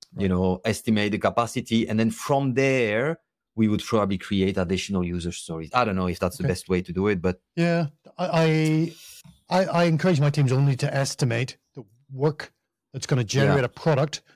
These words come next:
Speaker 2: that the product owner has asked for. So
Speaker 1: Yeah.
Speaker 2: ty-, typically it's, it's some working software, right? I want, I need this, this
Speaker 1: Yeah.
Speaker 2: button or this feature, this workflow, whatever it is. Or it
Speaker 1: Yeah.
Speaker 2: could be, I need this document,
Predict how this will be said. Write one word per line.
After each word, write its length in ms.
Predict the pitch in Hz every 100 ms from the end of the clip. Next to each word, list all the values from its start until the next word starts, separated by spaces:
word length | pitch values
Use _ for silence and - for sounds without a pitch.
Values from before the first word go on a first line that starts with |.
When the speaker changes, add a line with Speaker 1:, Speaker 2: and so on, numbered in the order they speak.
| _
Speaker 2:
that 120 | 139 123
the 140 | 120
product 420 | - - 151 127
owner 340 | 143 147 131 113
has 240 | 110 110
asked 300 | 117 113 -
for. 340 | - 104 95 -
So 300 | - 113 104 - _ _ -
Speaker 1:
Yeah. 160 | - 113
Speaker 2:
ty-, 60 | 143
typically 300 | 165 139 113
it's, 100 | -
it's 160 | 147
some 140 | - 120
working 280 | 135 131 117
software, 380 | 143 120 117
right? 120 | 107 120
I 40 |
want, 180 | 117 120
I 40 |
need 140 | 117 110
this, 160 | - - -
this 140 | - 185
Speaker 1:
Yeah. 80 |
Speaker 2:
button 260 | - 160 120
or 40 |
this 160 | 110 113
feature, 280 | 160 147 123
this 160 | 107
workflow, 340 | 135 143 123 101
whatever 220 | 101 98
it 80 | 98
is. 120 | - _ _ _ _ _ _ -
Or 260 | 185 151
it 40 | 143
Speaker 1:
Yeah. 100 | 175
Speaker 2:
could 120 | 131
be, 280 | 139 135 143
I 80 | 135
need 220 | 135 127
this 160 | 127
document, 540 | - 165 - 123 95